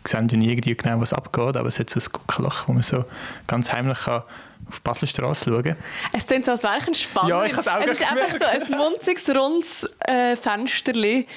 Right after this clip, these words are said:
Speaker 2: das ein bisschen aussieht wie in einer Kajüte auf einem Schiff. Aber ich bin keine Spannerin, um das vorwegzunehmen. <laughs>
Speaker 1: Jawohl, ein bisschen, vielleicht nicht spannen, aber so ein bisschen in dieser Art machen wir ja schon in diesem Podcast.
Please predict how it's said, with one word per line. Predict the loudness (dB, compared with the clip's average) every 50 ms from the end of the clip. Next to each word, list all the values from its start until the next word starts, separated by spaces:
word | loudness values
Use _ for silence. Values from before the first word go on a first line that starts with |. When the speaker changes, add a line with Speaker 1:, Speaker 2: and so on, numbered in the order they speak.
| -16 -10 -4 -2
Speaker 2:
das | 0 0
ein | 2
bisschen | 2 4 4 4
aussieht | 4 4 2 2 2 4
wie | 4 4
in | 4 4
einer | 4 2 0
Kajüte | 0 0 0 0 2 2 2 2 2 2 2 0 0
auf | 0 2
einem | 2 2 2
Schiff. | 2 2 2 0 0 -2 -6 -10 -10 -10 -10 -10 -8 -6 -4
Aber | -2 -2 -2
ich | -2 0
bin | -2 -2
keine | 0 0 0 0 0
Spannerin, | 0 -2 0 0 0 0 2 0 0 2 0 2 2 0 -2 -4 -2 2
um | 2 4
das | 4 2 2
vorwegzunehmen. | 2 2 4 4 2 2 0 0 0 0 0 2 0 0 0 -2 -2 -2 0 0 0
<laughs> | 0 0 0 0 0 0 -2 0
Speaker 1:
Jawohl, | 2 2 2 2
ein | 0 -2 -6 -12 -16 -12 -4 0
bisschen, | 0 0 0 0 0 2 2 2 2 -2 -6 -10 -6
vielleicht | -4 -2 -2 0
nicht | 0 0 2 2 0
spannen, | 0 -2 -4 -8 -6 -2 0 2 2 2 4
aber | 4 2 2 0
so | -2 0
ein | -2 -2 0
bisschen | 0 0 0
in | 0
dieser | 0 2 0
Art | 0 -2 0
machen | 0 -2 0 0 0 0
wir | 0
ja | 0
schon | 0 2 2 2
in |
diesem | 2 2 2 2
Podcast. | 0 -2 -4 -2 -2 -2 0 0 0 0 -2 -4 -4